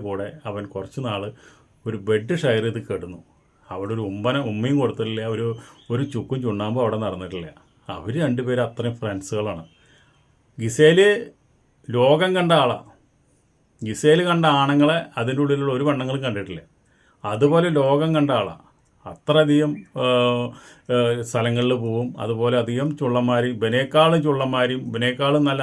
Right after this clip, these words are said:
അന്തസ്സായിട്ടുള്ള ജീവിതം നയിക്കുന്ന ഒരു വ്യക്തിയാണ് ഗിസേൽ. ഗിസേലിന് ഇപ്പോൾ ഈ ചിന്ന പയ്യനെ കിട്ടിയിട്ട് ഒരു ഉമ്മ വയ്ക്കാനായിട്ട് അത്രയൊക്കെ കൊതിച്ചിട്ടൊന്നല്ല ഗിസേൽ ഇരിക്കുന്നത്. നമ്മുടെ മലയാളി സ്ത്രീകൾ ഗിസേലിൻ്റെ സ്വഭാവം കണ്ട് പഠിക്കട്ടെ ഒരു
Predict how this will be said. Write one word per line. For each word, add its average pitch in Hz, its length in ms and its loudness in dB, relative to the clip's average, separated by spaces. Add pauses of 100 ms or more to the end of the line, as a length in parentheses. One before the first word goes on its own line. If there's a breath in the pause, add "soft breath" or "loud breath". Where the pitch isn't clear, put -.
അന്തസ്സായിട്ടുള്ള 127 720 0 (540 loud breath)
ജീവിതം 123 400 0
നയിക്കുന്ന 117 380 0
ഒരു 113 120 -6
വ്യക്തിയാണ് 98 380 -8 (340)
ഗിസേൽ. 95 300 -8 (140)
ഗിസേലിന് 120 380 -2
ഇപ്പോൾ 139 200 -4
ഈ - 20 -4 (160)
ചിന്ന 117 240 -2 (120)
പയ്യനെ 117 340 0
കിട്ടിയിട്ട് 110 300 -6
ഒരു 110 120 -4
ഉമ്മ 104 100 -6 (100)
വയ്ക്കാനായിട്ട് 101 500 -4
അത്രയൊക്കെ 101 300 -6 (140)
കൊതിച്ചിട്ടൊന്നല്ല 95 680 -6 (100)
ഗിസേൽ 90 320 -12
ഇരിക്കുന്നത്. 85 320 -12 (1000 soft breath)
നമ്മുടെ 101 200 -4 (600)
മലയാളി 127 480 2
സ്ത്രീകൾ 135 360 -2 (140)
ഗിസേലിൻ്റെ 120 420 -2 (100)
സ്വഭാവം 110 500 0
കണ്ട് 127 220 -2
പഠിക്കട്ടെ 95 400 -8
ഒരു 90 100 -10